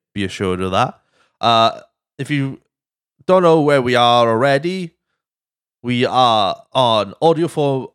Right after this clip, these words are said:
only at the moment, so you can check us out on Spotify, Apple Podcast, uh, Amazon Music as well, and also Anchor dot F M too. Uh, you can also find us on social media, where you can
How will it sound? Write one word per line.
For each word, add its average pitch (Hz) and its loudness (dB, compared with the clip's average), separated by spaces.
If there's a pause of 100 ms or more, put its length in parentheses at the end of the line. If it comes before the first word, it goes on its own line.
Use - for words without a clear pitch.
only 127 0
at 107 -6
the 110 -12
moment, 101 -8
so - -2
you 113 -2
can - -20
check 123 -8
us - -10
out 113 -4
on 120 -2
Spotify, 113 -2 (100)
Apple 131 -6
Podcast, 101 -6 (440)
uh, 98 -2
Amazon 107 -6
Music 92 -14
as 87 -16
well, 113 -2 (200)
and 104 -8
also 92 -8
Anchor 90 -12
dot 90 -8
F 82 -10
M 87 -10 (1080)
too. 156 2 (460)
Uh, 110 2
you 120 -12
can 127 -8
also 117 -4
find 110 -6
us 98 -12
on 101 -12
social 104 -16
media, 110 -8 (460)
where 95 -8
you 101 -20
can 92 -16